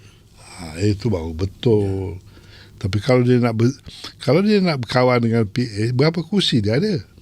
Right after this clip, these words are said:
Speaker 1: Ha, itulah yang jadi isu.
Speaker 2: Kali
Speaker 1: Ha.
Speaker 2: ni saya rasa rumit sikit sebab akan banyak parti bertanding.
Speaker 1: Ha.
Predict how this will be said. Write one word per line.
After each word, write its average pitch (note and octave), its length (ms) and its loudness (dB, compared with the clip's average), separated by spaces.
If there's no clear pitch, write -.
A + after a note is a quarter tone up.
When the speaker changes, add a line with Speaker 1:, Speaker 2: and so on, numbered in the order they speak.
Speaker 1:
Ha, B2 120 -2
itulah D3+ 400 0
yang G2 300 -4
jadi F#2+ 220 -4
isu. A#2+ 460 -2
Speaker 2:
Kali - 220 0
Speaker 1:
Ha. D3+ 40 4
Speaker 2:
ni E3+ 80 4
saya D#3 260 0
rasa E3+ 280 -2
rumit F#3 380 2
sikit F#3 200 -6
sebab C#3 300 -6
akan C3 160 -2
banyak D3+ 300 2
parti D3 320 -4
bertanding. C#3 480 -2
Speaker 1:
Ha. G#3+ 360 0